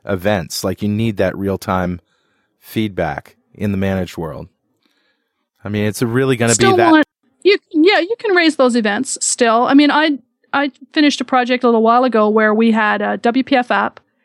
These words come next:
Speaker 2: with a C sharp front end and a native C plus plus back end and a C plus plus C L I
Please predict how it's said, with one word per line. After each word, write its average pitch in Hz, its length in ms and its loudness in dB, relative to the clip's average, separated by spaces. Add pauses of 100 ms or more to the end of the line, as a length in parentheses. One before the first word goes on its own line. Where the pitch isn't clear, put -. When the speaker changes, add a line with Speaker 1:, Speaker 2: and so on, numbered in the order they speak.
(140)
Speaker 2:
with 220 140 0
a 220 100 2
C - 160 2
sharp 262 300 0
front 226 240 -2
end 220 260 0 (140)
and 220 160 2
a 214 120 2
native 233 340 4
C - 160 -2
plus 247 160 -2
plus 240 200 -2
back 233 320 -2
end 208 260 -2
and 208 140 0
a 208 60 -4
C - 160 -4
plus 233 160 -2
plus - 220 -2
C - 160 -2
L 220 120 2
I 214 280 2